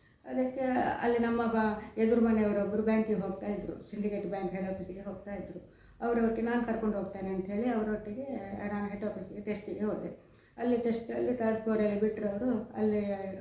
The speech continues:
ಇದು ಟೆಸ್ಟ್ ಎಲ್ಲ ಮುಗಿಯಿತು, ಇದರಲ್ಲಿ ಬಾಡಿ, ಇದರ ಟೈಪ್ ರೈಟಿಂಗ್ ಟೆಸ್ಟ್. ಅದು ಟೆಸ್ಟ್ ಮುಗಿಸಿ ಮತ್ತೆ ಮನೆಗೆ ಬಂದೆ. ಮನೆಗೆ, ಮನೆಗೆ ಬಂದ ಕೂಡಲೇ ಅದು ಸಾಧಾರಣ ವ-, ವ-, ಒಟ್ಟಿಗೆ ನವಂಬರ್, ಡಿಸೆಂಬರ್ ಹತ್ರ ಹತ್ರದಲ್ಲಿ.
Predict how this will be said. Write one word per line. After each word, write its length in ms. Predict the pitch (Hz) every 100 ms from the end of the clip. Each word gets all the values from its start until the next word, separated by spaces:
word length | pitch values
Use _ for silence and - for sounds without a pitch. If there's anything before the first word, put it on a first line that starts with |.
| 196 185
ಇದು 160 | 185
ಟೆಸ್ಟ್ 240 | 214 - 214
ಎಲ್ಲ 120 | 202
ಮುಗಿಯಿತು, 720 | 202 196 175 - 208 - - 175
ಇದರಲ್ಲಿ 280 | 190 180
ಬಾಡಿ, 260 | 196 196 185 180 - - 196 196
ಇದರ 140 | 170 185
ಟೈಪ್ 260 | 196 214
ರೈಟಿಂಗ್ 300 | 202 190 190
ಟೆಸ್ಟ್. 280 | 175 170 - - - - - - -
ಅದು 400 | 226 226 214 214
ಟೆಸ್ಟ್ 240 | 233 226 226
ಮುಗಿಸಿ 600 | 214 - - 269 208 208
ಮತ್ತೆ 240 | 208 208 202
ಮನೆಗೆ 180 | 208 220
ಬಂದೆ. 280 | 220 175
ಮನೆಗೆ, 460 | 165 175 180 170 - - - - - 240
ಮನೆಗೆ 240 | 254 254
ಬಂದ 260 | 233 247 233
ಕೂಡಲೇ 380 | 226 240 254 269
ಅದು 380 | 240 226 240
ಸಾಧಾರಣ 460 | 233 226 226 233 233
ವ-, 300 | 220 214 214
ವ-, 260 | 214 214 214
ಒಟ್ಟಿಗೆ 720 | - 220 233 233 214 208 - - -
ನವಂಬರ್, 760 | 214 240 233 214 214 226 226 - - - 208
ಡಿಸೆಂಬರ್ 340 | 247 226 208
ಹತ್ರ 240 | 196 180
ಹತ್ರದಲ್ಲಿ. 680 | 175 - 175 165 - - -